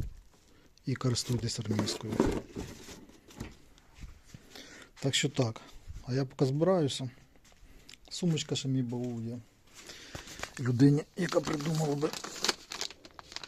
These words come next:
влажні салфетки, можна видати Нобелівську премію. <laughs> Якось так. Так що це мені подарили.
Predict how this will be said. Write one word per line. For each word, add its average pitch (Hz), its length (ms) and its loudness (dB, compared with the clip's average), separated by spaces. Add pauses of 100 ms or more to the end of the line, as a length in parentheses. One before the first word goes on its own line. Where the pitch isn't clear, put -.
(520)
влажні 143 380 6
салфетки, 156 640 2 (420)
можна 131 300 0 (160)
видати 131 420 2 (180)
Нобелівську 117 500 -4
премію. 101 420 -8 (720)
<laughs> 151 80 -2 (1300)
Якось 110 280 -6
так. 147 360 0 (1500)
Так 120 160 -6
що - 120 -10
це - 160 2
мені 139 160 4
подарили. 139 560 4